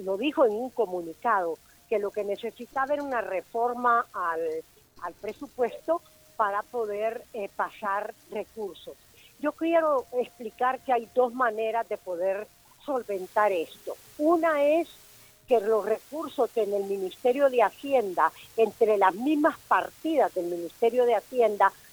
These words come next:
puede hacer movimientos sin tener que ir a la Asamblea Legislativa el ministro de Hacienda y podría haber cancelado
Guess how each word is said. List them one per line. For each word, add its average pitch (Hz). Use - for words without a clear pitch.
puede 269
hacer 269
movimientos 262
sin 339
tener 247
que 220
ir 214
a 214
la 185
Asamblea 175
Legislativa 277
el 226
ministro 196
de 196
Hacienda 240
y 247
podría 214
haber 208
cancelado 208